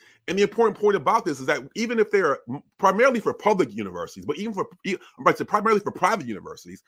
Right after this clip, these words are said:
but even for public universities, um, the, the police forces, um, are dictated by the university interest.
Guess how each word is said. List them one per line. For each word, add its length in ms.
but 200
even 240
for 120
public 320
universities, 640
um, 400
the, 320
the 80
police 420
forces, 520
um, 240
are 220
dictated 840
by 500
the 100
university 640
interest. 420